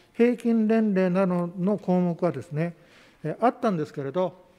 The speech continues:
え、もう企業が負担だろうということでやめちゃったんですよね。で、その後、このジェンダーの、お、問題が課題になってきて、二千十四年に、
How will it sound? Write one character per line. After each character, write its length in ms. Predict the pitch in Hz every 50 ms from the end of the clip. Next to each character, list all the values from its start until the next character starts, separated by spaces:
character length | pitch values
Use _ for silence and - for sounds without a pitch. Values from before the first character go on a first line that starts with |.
| _ _ _ _ _ -
え、 160 | 175 165 170 165
も 120 | 165 165
う 20 |
企 240 | 160 - 233 233 240
業 200 | 233 196 185 160
が 300 | 151 190 196 190 170 151
負 100 | - -
担 180 | - 185 196 202
だ 120 | 220 247
ろ 100 | 254 240
う 60 | 196
と 80 | - 165
い 40 | 151
う 20 |
こ 120 | - 156 147
と 140 | - 147
で 200 | 147 185 180 170
や 120 | 165 165 214
め 80 | 262
ち 60 | 233 277
ゃ 40 |
っ 40 | 254
た 160 | - - 247
ん 80 | 190 131
で 60 | 117
す 40 | -
よ 80 | 135 127
ね。 220 | 160 196 202 190 - - - - _ _ _ _ _ _ _ _
で、 100 | - 208
そ 140 | 180 - 262
の 140 | 277 302 311
後、 440 | 320 311 262 226 202 175 165 - -
こ 80 | - 190
の 100 | 185 165
ジ 100 | 151 185
ェ 60 | 190
ン 120 | 190 180
ダ 180 | 160 170 165 160
ー 20 |
の、 960 | 160 175 208 220 214 185 - - 180 175 170 165 165 165 160 160 160 160 160
お、 20 | 160
問 140 | 151 160 156
題 120 | 156 156
が 120 | 156 151 151
課 160 | - 185 170
題 180 | 170 170 156
に 60 | 156 160
な 120 | 170 170
っ 20 |
て 160 | 165 - 180 165
き 100 | - -
て、 160 | - 214 202
二 160 | 180 185 185
千 260 | 185 294 285 262 233
十 180 | 175 175 190 190
四 140 | 185 185 180
年 220 | 180 180 180 180
に、 240 | 202 226 226 214